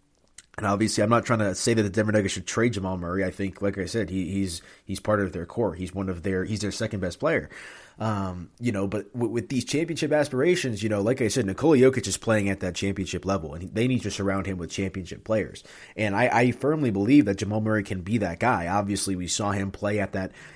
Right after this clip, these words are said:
extreme level. Um, sorry about that. We saw him play at that extremely high level back in, uh, in the bubble,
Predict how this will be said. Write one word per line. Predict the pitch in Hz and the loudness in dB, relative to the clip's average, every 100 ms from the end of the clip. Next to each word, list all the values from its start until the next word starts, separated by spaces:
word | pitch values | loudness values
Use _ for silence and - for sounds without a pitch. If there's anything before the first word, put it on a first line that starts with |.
| - | -8
extreme | 104 - 117 113 | -4 -2 0 0
level. | 107 101 101 101 - - - | 2 2 0 -2 -8 -20 -14
Um, | - 104 101 92 90 82 | -4 -2 0 -2 -6 -8
sorry | 82 80 62 | -8 -8 -8
about | - 53 85 | -12 -12 -8
that. | 87 - - - | -6 -6 -10 -10
We | 107 | -4
saw | 107 113 | 0 2
him | 110 | 0
play | 98 107 | 0 0
at | 104 | 2
that | 101 | -2
extremely | 92 - 107 101 | -4 -8 -4 -4
high | 92 101 | -2 -2
level | 95 95 95 | 0 0 -2
back | 87 95 92 | -2 -4 -4
in, | 98 92 | -6 -4
uh, | 90 87 87 | -6 -6 -8
in | 107 95 | -6 -6
the | |
bubble, | 87 101 120 170 | -4 -2 -2 -4